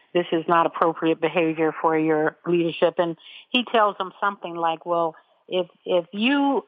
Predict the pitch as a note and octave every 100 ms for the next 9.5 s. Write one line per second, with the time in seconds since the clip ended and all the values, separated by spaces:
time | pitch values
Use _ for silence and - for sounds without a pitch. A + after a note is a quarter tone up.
0 | - G#3 G#3+ G3 A3+ G#3+ G3+ F#3 F#3+ F#3+
1 | F#3 E3+ E3+ G#3+ F#3 G3 F#3 F3+ F3 F3
2 | F3+ E3+ D#3+ E3 - G3+ F#3 F3+ F3 F3
3 | F3 F3+ G3+ F3+ D#3 F3 F#3+ E3 D#3 -
4 | - - - - - F3 F#3 G3 F#3+ -
5 | F3+ B3+ A#3+ G#3 G3 F#3 G3 F3 E3 D#3+
6 | G3 E3+ E3 D#3 D#3 - D#3 D3+ D#3+ D#3
7 | D#3 C#3+ - - - - G3 - B3 G#3
8 | G#3 F3 F#3 G3 - G3 F3+ E3+ D#3 F3
9 | E3 D#3 E3 -